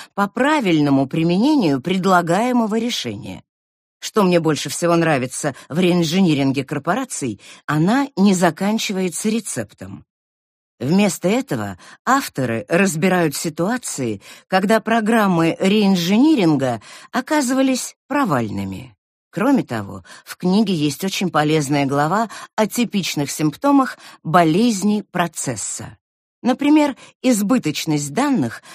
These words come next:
говорит о фрагментации процесса, а резервирование запасов — об отсутствии технологии прогнозирования.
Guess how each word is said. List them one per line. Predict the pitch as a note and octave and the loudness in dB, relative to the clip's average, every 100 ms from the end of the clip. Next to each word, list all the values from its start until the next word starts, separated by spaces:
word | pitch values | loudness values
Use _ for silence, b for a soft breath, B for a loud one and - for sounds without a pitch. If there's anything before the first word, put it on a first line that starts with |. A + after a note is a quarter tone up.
| B | B
говорит | D3+ F3+ C4+ D#4+ - | -2 0 0 0 -4
о | C4 | -8
фрагментации | - D4 C4 D#4 - C#3 C3 - C3+ | -2 2 6 4 4 2 0 -4 -4
процесса, | C#3 C3+ - C3+ B2 - C3 B B | -2 -4 -4 -6 -6 -6 -8 B B
а | - F3 | 0 2
резервирование | F#3 F3 G3+ F#3 D#3 C3 B2+ B2+ C3 | 4 2 2 2 0 0 0 0 -2
запасов — | C3 C3 A#3+ B3 A3 - B B | -4 -2 -4 -4 -8 -12 B B
об | - E3+ | -2 0
отсутствии | - - C#4 - B3 C4 | 0 -4 -6 -6 -2 -2
технологии | - G#3 D3+ C3+ C#3 D#3 C#3+ | -2 -4 0 0 2 -2 -2
прогнозирования. | D3+ E3 D3+ D3+ B2 G#2 G#2 G2+ G2 G2 F#2+ | -2 -4 -2 -2 -2 -6 -10 -10 -12 -12 -16